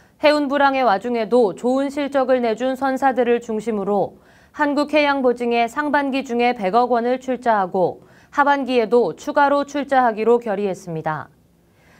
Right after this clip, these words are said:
협회는 작년 말부터 회원사들과 한국해양보증 출자에 대해 폭넓게 협의해왔으며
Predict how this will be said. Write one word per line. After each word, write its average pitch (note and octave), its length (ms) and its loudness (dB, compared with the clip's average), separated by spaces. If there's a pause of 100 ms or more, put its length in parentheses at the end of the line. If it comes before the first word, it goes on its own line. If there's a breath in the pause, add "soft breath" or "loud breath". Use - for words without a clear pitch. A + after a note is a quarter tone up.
(160 soft breath)
협회는 D4 500 0
작년 B3+ 380 0
말부터 A#3+ 600 2
회원사들과 B3 960 0
한국해양보증 C4+ 1080 -2
출자에 B3 500 0
대해 G3 440 0
폭넓게 C4+ 560 0
협의해왔으며 F#3 960 -2